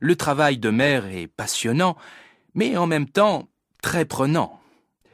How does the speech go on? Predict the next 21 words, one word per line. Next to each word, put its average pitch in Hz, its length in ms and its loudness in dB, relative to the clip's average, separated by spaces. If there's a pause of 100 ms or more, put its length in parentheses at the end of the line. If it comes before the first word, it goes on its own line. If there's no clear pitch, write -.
(720)
Je 147 160 2
tiens 180 280 0
en 175 60 0
tout 160 140 -6
cas 156 220 2
à 143 180 0
vous 120 160 -4
remercier 113 720 -2
du 101 180 -8
soutien 156 640 -2
que - 120 -4
vous 120 120 -2
m'avez 123 320 0
apporté 135 680 -4
au 139 140 0
cours 151 460 -2
de 120 100 -2
ces 120 280 -2
dix 101 200 -10
dernières 107 460 -2
années, 92 320 -4